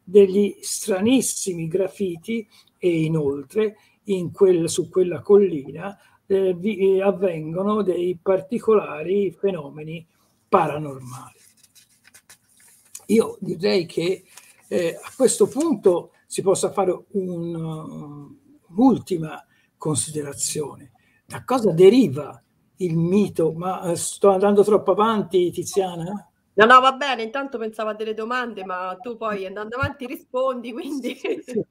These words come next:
Speaker 2: <laughs> aggiorni
Speaker 1: Eh,
Speaker 2: il medico.
Speaker 1: mm, mm, mm. Allora, la, la prima cosa è questa, da cosa derivano, da cosa deriva questo mito?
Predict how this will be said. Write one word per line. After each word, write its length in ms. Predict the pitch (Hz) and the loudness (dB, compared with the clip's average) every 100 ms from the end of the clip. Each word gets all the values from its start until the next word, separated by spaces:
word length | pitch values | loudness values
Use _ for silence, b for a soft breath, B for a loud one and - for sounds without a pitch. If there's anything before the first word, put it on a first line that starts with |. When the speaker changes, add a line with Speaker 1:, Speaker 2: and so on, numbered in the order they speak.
| - 381 | -14 -18
Speaker 2:
<laughs> 240 | - - | -18 -8
aggiorni 420 | 226 226 233 226 | -2 4 6 6
Speaker 1:
Eh, 40 | 269 | 2
Speaker 2:
il 80 | 262 | -8
medico. 640 | 269 _ _ _ 202 - 285 | -12 _ _ _ -10 -10 -4
Speaker 1:
mm, 320 | 262 247 240 | -2 0 0
mm, 440 | 240 226 180 170 | 0 0 -4 -8
mm. 160 | 214 202 165 _ _ _ b b - | -6 -6 -10 _ _ _ b b 4
Allora, 320 | 262 214 190 | 6 6 0
la, 240 | 240 233 233 190 | -4 -6 -10 -4
la 140 | 240 | -4
prima 320 | 226 302 254 185 | -2 0 0 0
cosa 600 | 233 269 220 165 170 - | 2 4 2 0 -4 -6
è 160 | 180 | -10
questa, 280 | - 196 202 | -2 0 0
da 120 | 208 | -2
cosa 240 | 208 269 226 | -2 -2 2
derivano, 760 | 190 220 233 165 170 151 156 160 | 2 2 0 -4 -8 -10 -12 -8
da 120 | 175 | -6
cosa 220 | 208 208 | -4 -2
deriva 320 | 190 214 175 | -2 -4 -6
questo 380 | 151 156 - 180 | -10 -10 -4 -2
mito? 480 | 180 165 151 147 | -2 -6 -8 -16